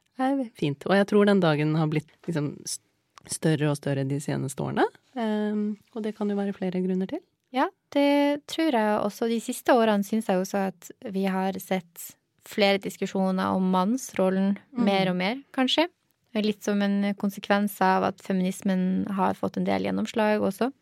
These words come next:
Speaker 2: kanskje i Norge. Eh, og mannsdagen kommer i år som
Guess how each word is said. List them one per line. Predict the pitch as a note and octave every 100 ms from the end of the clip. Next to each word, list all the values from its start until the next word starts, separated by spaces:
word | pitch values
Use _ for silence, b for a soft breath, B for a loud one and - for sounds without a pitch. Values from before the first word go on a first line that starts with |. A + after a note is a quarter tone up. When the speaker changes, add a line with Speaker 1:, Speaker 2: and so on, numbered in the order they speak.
| -
Speaker 2:
kanskje | G#3+ G3+ G#3 G3+ G3+ G3
i |
Norge. | F#3 F#3+ G3 C#4 B B B B B B B B B -
Eh, | G3 G3+ G3+ G3+ G3 - - - _ _ -
og | G3+ G3+ G3 G3+
mannsdagen | G3 G3 A3 G3+ G3
kommer | F#3+ G3 F#3+
i | F#3+ F#3+ F#3+
år | F#3+ G3
som | G3+ G3 F#3+ F#3+